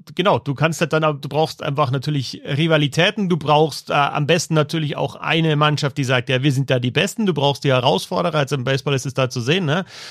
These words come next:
ähm, dass es halt dann nicht die U S A ist, die gewinnt, sondern eben Japan, weil die jetzt auch einige richtig gute Spiele haben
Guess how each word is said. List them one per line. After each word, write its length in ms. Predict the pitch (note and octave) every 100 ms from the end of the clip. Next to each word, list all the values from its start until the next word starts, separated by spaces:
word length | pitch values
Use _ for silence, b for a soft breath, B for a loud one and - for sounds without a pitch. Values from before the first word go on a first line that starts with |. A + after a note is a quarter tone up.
| B C#3
ähm, 480 | C3+ C3+ C3+ B2+ B2
dass 160 | A#2+
es 60 | A#2+
halt 120 | B2
dann 120 | B2+
nicht 160 | F3 -
die 80 | F#3
U 100 | F3+
S 140 | D#3
A 180 | E3+ F#3
ist, 180 | F3+ F3+
die 100 | E3
gewinnt, 260 | D#3+ F3+
sondern 180 | D#3 C#3
eben 160 | B2+ B2
Japan, 360 | A#2 D#3 E3+
weil 100 | C#3+
die 60 | C3+
jetzt 120 | B2
auch 120 | D3
einige 420 | - D3+ C3+ B2+
richtig 340 | B2 - E3 -
gute 220 | E3 D3
Spiele 280 | - E3 D#3
haben 220 | D#3